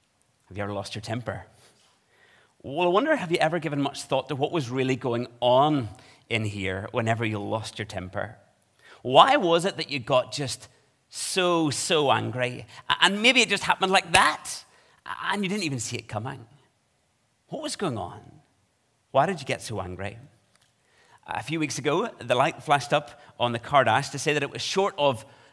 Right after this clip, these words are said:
uh, window wiper fluid, the wa-, the washer fluid. Now, I didn't think too much about it because I don't normally think too much about it when it happens. What I do is I,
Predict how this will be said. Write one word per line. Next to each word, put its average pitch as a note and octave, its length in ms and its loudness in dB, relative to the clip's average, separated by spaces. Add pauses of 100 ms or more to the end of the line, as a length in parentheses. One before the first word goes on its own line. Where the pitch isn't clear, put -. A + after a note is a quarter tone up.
(100)
uh, G2 180 -2 (240)
window D3+ 440 -2
wiper G#2 500 -6
fluid, A#2+ 420 -4
the A2 60 -4
wa-, - 180 -6
the C#3 100 -8
washer D#3 300 -4
fluid. G2 360 -10 (1120)
Now, B2 60 2
I B2 60 6
didn't C3 200 -2
think C3 320 -6
too C3 80 -8
much A2 160 -8
about G#2+ 220 0
it C3 100 -4
because A2+ 180 -12
I A2 40 -8
don't G#2+ 160 -8
normally G#2 200 -6
think F#2 200 -10
too C#3+ 100 -6
much A2+ 180 -4
about F#2 220 -10
it - 160 -8
when G#2+ 160 -8
it - 60 -12 (300)
happens. C#3 400 -10
What A2 100 -4
I - 20 -4
do G#2+ 160 -8
is A2+ 100 -6
I, G2 140 -8